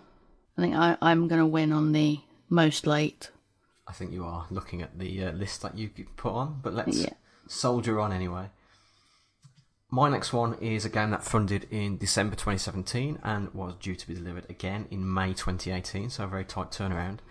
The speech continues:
Speaker 2: That was Kill the Unicorns, which was a small card game, uh,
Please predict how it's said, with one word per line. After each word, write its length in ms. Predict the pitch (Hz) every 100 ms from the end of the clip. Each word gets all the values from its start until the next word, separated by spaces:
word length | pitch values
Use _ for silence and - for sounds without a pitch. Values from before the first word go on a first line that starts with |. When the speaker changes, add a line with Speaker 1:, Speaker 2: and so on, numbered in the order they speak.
| - - -
Speaker 2:
That 160 | 113 -
was 180 | 110 -
Kill 340 | - - 147
the 100 | 135
Unicorns, 720 | 131 139 135 - 90 76 -
which 100 | -
was 140 | 98 90
a 40 |
small 520 | 85 - 95 90 87 - _ _ -
card 320 | 92 90 -
game, 260 | 87 90 87 - _ _ _ _ _ - _ _ -
uh, 220 | 82